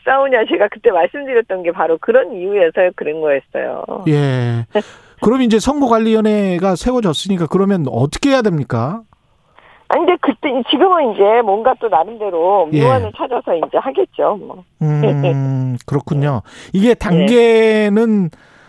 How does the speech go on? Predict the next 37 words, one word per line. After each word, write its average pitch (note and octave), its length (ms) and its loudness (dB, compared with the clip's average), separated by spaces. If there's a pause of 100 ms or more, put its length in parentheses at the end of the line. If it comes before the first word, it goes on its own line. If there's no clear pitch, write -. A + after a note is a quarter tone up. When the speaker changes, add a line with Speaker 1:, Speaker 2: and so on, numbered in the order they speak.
(200)
Speaker 2:
그 A3 580 2
단계, D3+ 480 0
그러니까 D#3+ 300 0
일 D#3+ 160 0
차 G3 200 0
예비 E3+ 200 0
경선은 E3+ 420 0
국민 D#3+ 340 0
여론조사 D3 460 0
백 B2+ 180 -4
퍼센트를 D3 380 -2
반영해서 C3 560 -2 (400)
여덟 C#3+ 260 2
명. B2 200 2
Speaker 1:
네. F#2+ 180 -4 (800)
네. C#3 260 0 (140)
Speaker 2:
그 D#3+ 120 0
다음에는 F#3+ 520 2 (280)
국민 F3 340 0
여론조사 E3 440 0
칠십 G#3 380 -6
퍼센트, F#3 720 -2 (340)
선거인단 G#3+ 580 0
투표 G#3 280 -2
삼십 G#3+ 320 -2
퍼센트. C#3 460 -2
Speaker 1:
삼십 C#4 360 -2
퍼센트. D3+ 580 -4
Speaker 2:
그래서 F#3 300 2
Speaker 1:
네. C#3 140 2
Speaker 2:
네 D3+ 80 2
명. A#2 340 -2 (760)
Speaker 1:
네. - 60 -2
Speaker 2:
그다음에 F3+ 220 2
최종 B3 360 0
후보는 G3 280 2
Speaker 1:
마지막은 B3+ 460 0